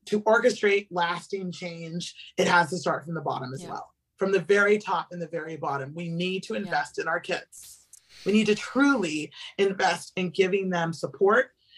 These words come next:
Speaker 1: Um, support the parents. The parents are huge.
Speaker 2: Yep.
Speaker 1: Help the parents,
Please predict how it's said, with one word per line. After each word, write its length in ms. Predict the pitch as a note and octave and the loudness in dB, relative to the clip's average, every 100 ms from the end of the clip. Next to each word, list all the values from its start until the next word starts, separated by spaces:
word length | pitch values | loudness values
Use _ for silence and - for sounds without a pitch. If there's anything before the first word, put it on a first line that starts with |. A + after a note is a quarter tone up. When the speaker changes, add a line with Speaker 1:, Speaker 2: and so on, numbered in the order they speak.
| - - | -20 -8
Speaker 1:
Um, 360 | E3 D3+ D3+ D#3+ | -6 -6 -8 -8
support 420 | - - A#3+ C#4 | -4 2 2 2
the 80 | - | -2
parents. 680 | - B3 F#3 - - - _ | -2 0 0 -4 -14 -20 _
The 100 | F3 | -8
parents 360 | E3 A#3 C4 - | -2 0 0 0
are 60 | F#3 | -4
huge. 600 | - G#3+ D#3+ - - - _ | -2 -2 -2 -6 -14 -16 _
Speaker 2:
Yep. 260 | F#3 E3+ - | -12 -10 -2
Speaker 1:
Help 280 | A3+ - - | 2 2 2
the 100 | A#3+ | -2
parents, 680 | - A3 G#3+ G#3 G#3 - | -2 -2 0 0 -6 -16